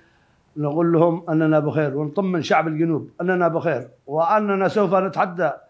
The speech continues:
هذا الإرهابيين وعناصر القاعدة وداعش، فأننا لكم في المرصاد، فوالله لا تخاف، لا نخاف منكم، وأننا سوف نواجهكم وجها لوجه، وأنتم جبناء، نحن لا نخاف الموت،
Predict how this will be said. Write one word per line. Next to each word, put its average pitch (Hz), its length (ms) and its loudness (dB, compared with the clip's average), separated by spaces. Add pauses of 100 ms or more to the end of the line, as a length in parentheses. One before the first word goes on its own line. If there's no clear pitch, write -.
(460)
هذا 190 280 2
الإرهابيين 170 1040 -4
وعناصر 170 580 -2
القاعدة 180 640 0 (260)
وداعش، 185 580 2 (320)
فأننا 180 380 -2
لكم 175 220 -6
في 151 80 -6
المرصاد، 165 480 -4 (400)
فوالله 165 520 2
لا 170 180 0
تخاف، 170 340 -2
لا 175 160 0
نخاف 156 280 -2
منكم، 160 440 -6 (320)
وأننا 185 480 -2
سوف 190 240 0
نواجهكم 175 760 0 (340)
وجها 196 340 0
لوجه، 170 460 -4 (460)
وأنتم 190 480 -2
جبناء، 185 520 0 (400)
نحن 208 300 -2
لا 214 240 4
نخاف 151 380 -2
الموت، 156 520 -8